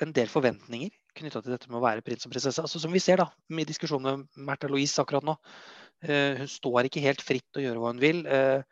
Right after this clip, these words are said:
og disse barna til prins Joachim vil jo ikke ha en offisiell rolle i et kongehus fremover. Ja, de vil være til stede på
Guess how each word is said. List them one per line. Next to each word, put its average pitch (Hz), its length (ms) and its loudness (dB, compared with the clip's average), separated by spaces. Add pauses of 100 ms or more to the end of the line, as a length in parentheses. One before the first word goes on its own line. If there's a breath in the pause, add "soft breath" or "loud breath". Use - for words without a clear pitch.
(1120 soft breath)
og 165 160 -8
disse 165 420 -4
barna 123 380 4 (100)
til 143 100 -6
prins 135 160 -4
Joachim 160 360 -2 (440)
vil 120 380 -6
jo 151 80 2
ikke 131 240 -2
ha 107 160 -4
en 113 140 -8
offisiell 120 420 -2 (680)
rolle 123 340 2
i 120 220 -2 (180)
et - 380 -12 (120)
kongehus 123 760 -8
fremover. 127 340 0 (400 loud breath)
Ja, 123 180 6
de 131 120 6
vil 120 100 4
være 113 320 4
til - 160 -10
stede 120 320 2
på 110 220 -2